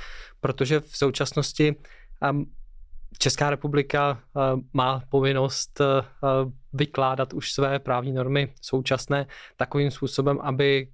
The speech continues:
kriminalizovala každé nekonsenzuální sexuální jednání. A takže, eh, by se dalo říct, že, eh, k nějaké velké radikální změně nutně nedochází. Nicméně problém je ten, že,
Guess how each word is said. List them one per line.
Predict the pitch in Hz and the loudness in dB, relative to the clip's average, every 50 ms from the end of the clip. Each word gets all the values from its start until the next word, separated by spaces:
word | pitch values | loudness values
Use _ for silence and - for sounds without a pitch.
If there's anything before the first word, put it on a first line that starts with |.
| _ - | _ -6
kriminalizovala | - 135 135 131 131 131 131 135 135 131 131 127 131 131 131 127 | -2 0 0 2 2 2 2 0 0 -2 0 0 2 2 2 0
každé | - - 123 120 113 - 143 | 0 -2 -4 -2 0 0 0
nekonsenzuální | 135 131 - 131 127 120 - 131 127 123 131 127 123 127 131 | 0 0 -2 -2 -4 -2 -2 -2 0 2 2 2 2 0 -4
sexuální | - - 127 - - 127 123 127 135 143 | -6 -6 -8 -6 -2 0 0 2 2 2
jednání. | 131 120 117 113 110 - - - - - - - - - - - - - - - | 0 0 0 -2 -2 -4 -6 -10 -12 -14 -16 -16 -16 -16 -16 -16 -16 -16 -6 -2
A | 131 135 131 131 | -2 0 0 -2
takže, | - 120 127 120 143 143 131 - | -2 -4 -2 0 2 0 0 0
eh, | - - 143 135 135 131 131 123 123 135 147 | -2 0 2 4 4 4 4 4 4 2 -2
by | 165 151 143 127 | -6 -2 -2 0
se | - 135 | 0 2
dalo | 135 135 143 | 2 2 2
říct, | 123 127 139 123 | 2 0 -4 0
že, | - 143 139 123 - - 151 135 135 | 0 0 0 0 -2 -2 0 0 0
eh, | 131 | 0
k | 127 120 | 0 0
nějaké | 143 139 123 127 123 - - _ - - - - - - - - - 147 147 139 | 0 0 0 0 -4 -8 -18 _ -20 -20 -20 -18 -20 -18 -6 0 0 2 2 0
velké | 123 135 127 123 120 - - 143 135 135 139 135 117 113 | 0 0 0 0 0 -2 0 0 2 2 2 0 -2 -4
radikální | 135 135 131 139 131 - 131 135 139 147 131 | -4 -2 -2 -2 -4 -2 -2 0 0 0 -2
změně | - 127 135 135 139 139 | -2 -2 -2 0 0 0
nutně | 143 143 139 131 - 156 151 | 0 0 0 0 2 2 2
nedochází. | 139 127 123 - - 113 113 113 - 113 120 - - - - - - - - | 2 2 0 0 0 0 0 0 -2 -6 -8 -8 -10 -18 -18 -18 -14 -4 -2
Nicméně | 143 131 135 151 151 156 151 | 0 2 4 4 4 4 4
problém | - 135 123 143 143 151 | 2 2 4 4 4 2
je | 151 | 2
ten, | 147 - 131 135 131 | 2 2 0 0 2
že, | - | 2